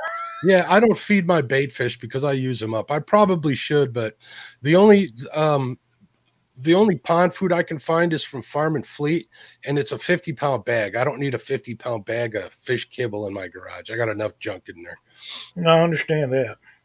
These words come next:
Speaker 1: There's a good tip. Crappie Day Fish On says, "Mark, I reused a jar of sauce for soaking plastics." He's talking about the liquid in the Berkeley Gulp minnow jars.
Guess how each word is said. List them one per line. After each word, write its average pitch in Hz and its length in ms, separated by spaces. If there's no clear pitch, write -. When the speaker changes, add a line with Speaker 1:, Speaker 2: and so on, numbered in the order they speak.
Speaker 1:
There's 226 320
a 247 60
good 180 220
tip. 156 240
Crappie 185 320
Day 175 120
Fish 165 260
On 180 220
says, 143 320
"Mark, 185 280
I 160 60
reused 170 400
a 151 80
jar 151 380
of 117 120
sauce 196 580
for - 180
soaking 160 420
plastics." 160 420
He's 165 140
talking 180 320
about 151 280
the 135 180
liquid 160 380
in 139 140
the 123 180
Berkeley 147 380
Gulp 139 280
minnow 123 460
jars. 107 540